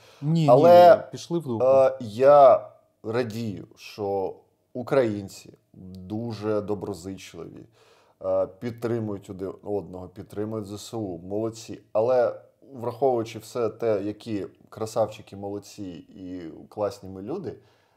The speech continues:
Speaker 2: залишилось ще б дуже багато людей, які просто мразі. Ну,
Speaker 1: Ну,
Speaker 2: бариги.
Speaker 1: бариги.
Speaker 2: Мразі. Їм пофіг там війна, не війна. Заробити бабос. Зробити бабос, хорошенько заробити, пофіг.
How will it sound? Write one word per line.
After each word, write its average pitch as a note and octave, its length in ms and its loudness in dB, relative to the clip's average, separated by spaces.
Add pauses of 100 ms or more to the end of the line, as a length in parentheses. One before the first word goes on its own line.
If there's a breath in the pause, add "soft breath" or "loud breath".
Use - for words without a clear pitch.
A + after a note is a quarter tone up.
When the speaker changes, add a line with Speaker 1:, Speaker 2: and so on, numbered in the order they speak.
(640 soft breath)
Speaker 2:
залишилось A#2+ 640 -2
ще A2 200 -8
б F#2+ 120 -10
дуже G2 240 -10
багато F#2 420 -10
людей, G#2 320 -8
які F#2+ 220 -14
просто G#2 420 -14
мразі. E2+ 440 -16 (420)
Ну, C3 220 -10
Speaker 1:
Ну, D4 80 -6
Speaker 2:
бариги. F3+ 320 -4 (200)
Speaker 1:
бариги. A3+ 300 -2 (280)
Speaker 2:
Мразі. A#2 440 0
Їм G#3+ 320 -6
пофіг - 340 -2
там C3+ 180 -8
війна, C#3+ 520 -6
не A2 220 -8
війна. C#3 460 -8 (100)
Заробити D#3 580 -4
бабос. F#2 500 -14
Зробити D#3 600 -6
бабос, D#3 540 -4
хорошенько D3+ 640 -10
заробити, C#3+ 480 -6
пофіг. A#2 580 -6